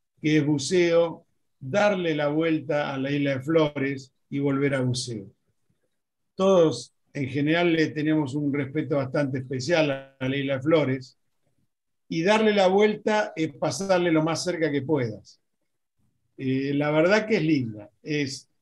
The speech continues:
es desafiante. Afortunadamente hoy con los, con los G P S que hay, los plotters y eso,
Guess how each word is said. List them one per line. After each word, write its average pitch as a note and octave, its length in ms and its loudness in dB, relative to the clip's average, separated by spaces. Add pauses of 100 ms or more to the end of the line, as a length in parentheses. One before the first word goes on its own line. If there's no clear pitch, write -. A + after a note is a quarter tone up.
(120)
es D3+ 100 -4
desafiante. G3+ 920 2 (140)
Afortunadamente C#3 1080 0
hoy C#3 140 -2
con C3+ 180 -2
los, - 320 -6 (580)
con C#3 160 -2
los B2+ 140 -2
G A#2 180 -2
P C#3 200 -2
S B2 240 -4
que B2+ 160 -4
hay, C#3+ 400 0
los B2+ 180 -6
plotters C#3 720 0
y B2 120 -4
eso, C3 480 -2